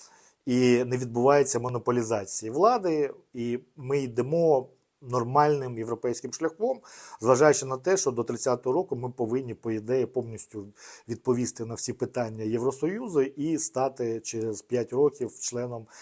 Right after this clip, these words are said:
Європейського Союзу, і все ж таки демократична, а не авторитарна держава. Ем,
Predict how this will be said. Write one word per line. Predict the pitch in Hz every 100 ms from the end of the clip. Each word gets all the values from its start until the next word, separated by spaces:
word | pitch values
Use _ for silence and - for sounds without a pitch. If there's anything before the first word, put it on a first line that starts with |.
| - -
Європейського | 117 117 123 110 - 110
Союзу, | 117 160 127
і | 135 113
все | - 131
ж | -
таки | 113 113
демократична, | 117 131 123 123 117 156 160 139 131 135
а | 120
не | 117
авторитарна | 107 120 110 - 123 120 110
держава. | 104 104 95 87 82 - _ _ - _ - - _ _ _ _ _ _ _ _
Ем, | 135 139 139 131